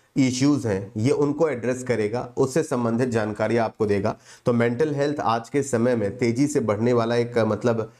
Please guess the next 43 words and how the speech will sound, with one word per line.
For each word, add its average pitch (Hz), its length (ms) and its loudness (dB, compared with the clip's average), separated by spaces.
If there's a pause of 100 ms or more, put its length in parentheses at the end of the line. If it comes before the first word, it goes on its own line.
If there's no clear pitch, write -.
(220)
जो 117 240 2
मेंटल 117 360 0
हेल्थ 123 220 -2
से 131 100 0
रिलेटेड 113 380 0
इश्यूज 120 400 0
हैं, 120 80 2
वो 127 100 0
तेजी 120 340 0
से 123 120 2
इंक्रीज 113 420 0
हो 113 120 4
रहे 113 160 2
हैं। 117 200 -8 (320)
तो 123 60 2
basically 127 640 0
उस 156 260 0 (260)
उद्देश्य 131 500 0
से 120 220 2
इसको 117 260 -2
आइडेंटिफाई 104 600 -2
या 104 320 -2
इसको 117 440 0
लाया 98 280 0
गया 90 200 -4
है, 92 160 -10 (180)
ठीक 120 160 -4
है। 113 120 -6 (440)
आगे 127 240 0
बात 156 260 -2
करते 151 260 0
हैं, 147 220 -4
इंडिया 143 560 2
मोबाइल 127 520 0 (680)
कांग्रेस 135 540 -2
दो 127 180 4
हज़ार 135 260 2
चौबीस 127 440 -2
की 127 140 -2
बात 104 300 -2
करें 117 340 -2
तो 120 200 -2
attracted 120 640 -2